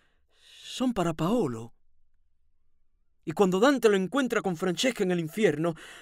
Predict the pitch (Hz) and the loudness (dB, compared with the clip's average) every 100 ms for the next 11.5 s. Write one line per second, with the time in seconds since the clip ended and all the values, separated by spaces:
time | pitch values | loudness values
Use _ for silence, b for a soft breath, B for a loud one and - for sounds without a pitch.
0 | - 185 208 208 202 285 254 220 190 165 | 2 6 6 4 4 4 4 2 0 0
1 | 190 196 185 190 254 254 170 165 165 B | 0 2 2 2 2 2 0 -2 -4 B
2 | B B - 208 214 - 294 269 233 220 | B B -6 -6 -4 2 4 6 6 6
3 | 269 262 240 269 220 226 254 190 190 302 | 6 6 2 2 2 6 6 6 0 -2
4 | 208 233 226 220 240 285 262 196 208 185 | 4 6 8 6 6 6 6 6 4 2
5 | - 311 240 202 - 175 190 311 269 196 | 0 4 6 6 4 2 2 6 8 6
6 | B B 240 180 _ 381 330 226 - 233 | B B -2 -4 _ 8 10 8 4 2
7 | 247 302 240 208 240 339 160 180 160 147 | 4 4 6 6 4 4 0 -2 -4 -4
8 | _ _ _ _ _ _ _ _ _ _ | _ _ _ _ _ _ _ _ _ _
9 | _ _ _ _ _ _ _ _ _ _ | _ _ _ _ _ _ _ _ _ _
10 | - 156 156 180 233 240 175 147 120 131 | -8 -6 -2 2 2 2 2 0 -2 -4
11 | 131 131 120 113 107 | -2 0 0 -2 -8